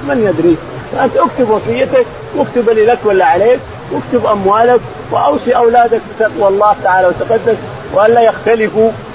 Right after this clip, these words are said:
أوصهم بتقوى الله وألا يختلفوا، وأن يصيروا م-، م-، م-، ضررة فيك، وألا يعقوا فيك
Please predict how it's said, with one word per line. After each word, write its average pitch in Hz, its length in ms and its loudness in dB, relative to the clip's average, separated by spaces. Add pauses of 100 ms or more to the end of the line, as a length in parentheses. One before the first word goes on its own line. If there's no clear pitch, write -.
أوصهم 233 460 0
بتقوى - 420 -2
الله 220 300 4 (280)
وألا 240 400 4
يختلفوا، 202 560 -2 (320)
وأن 240 280 2
يصيروا 233 420 2
م-، 226 40 4
م-، 214 480 2
م-، 135 360 -6
ضررة 214 360 2 (220)
فيك، 226 260 0 (300)
وألا 214 300 4
يعقوا 233 500 2
فيك 226 140 2